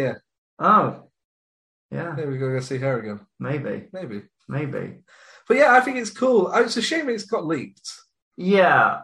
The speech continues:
Speaker 2: Um,
Speaker 1: But then there doesn't seem to have been much to, to stop it getting leaked.
Speaker 2: Yeah, I mean, I feel like the thing, um, I have to say, um, the team during the Chibnall era have done a very good job at keeping most things under wraps.
Speaker 1: Yeah, yeah.
Speaker 2: The only things that they seem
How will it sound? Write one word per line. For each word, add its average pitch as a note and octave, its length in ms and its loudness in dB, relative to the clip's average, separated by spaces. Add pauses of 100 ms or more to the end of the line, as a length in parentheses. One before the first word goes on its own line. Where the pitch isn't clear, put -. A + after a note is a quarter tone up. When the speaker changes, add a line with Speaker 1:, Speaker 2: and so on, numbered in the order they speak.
(120)
Speaker 2:
Um, - 220 -2
Speaker 1:
But G#3+ 180 4
then A3+ 160 6
there G#3 120 8
doesn't G#3+ 280 2
seem G3+ 220 2
to G3 100 4
have E3+ 200 0
been F#3 160 4
much - 360 -6
to, D#3 160 -8 (200)
to C#3 120 -14
stop - 280 -8
it C3 100 -10
getting G#2+ 280 -6
leaked. F#2+ 300 -14 (120)
Speaker 2:
Yeah, E3 280 6
I D#3+ 40 6
mean, F3+ 160 2
I F#3 140 8
feel A#3 180 6
like G#3+ 220 4
the G#3 100 2
thing, A#3 760 2 (720)
um, G3 560 0 (100)
I G3 120 6
have B3 100 4
to A#3+ 60 -2
say, G3 420 4
um, D#3 640 4
the C#3+ 140 -6
team E3+ 680 2
during D3 200 0
the C#3 80 -2
Chibnall C#3 280 2
era A#2+ 200 6
have C3 180 -4 (120)
done C#3+ 120 4
a C3+ 60 2
very C3 180 6
good B2+ 160 -2
job A#2 200 -2
at A2+ 80 -12
keeping C3+ 300 -2
most A#2+ 240 -4
things C3+ 200 0
under C#3 160 0
wraps. D3+ 420 2
Speaker 1:
Yeah, C#3 200 4
yeah. B2 200 -2
Speaker 2:
The F3+ 140 6
only F#3+ 180 6
things G3+ 400 0
that D3 260 0
they C#3+ 140 2
seem C#3 640 -4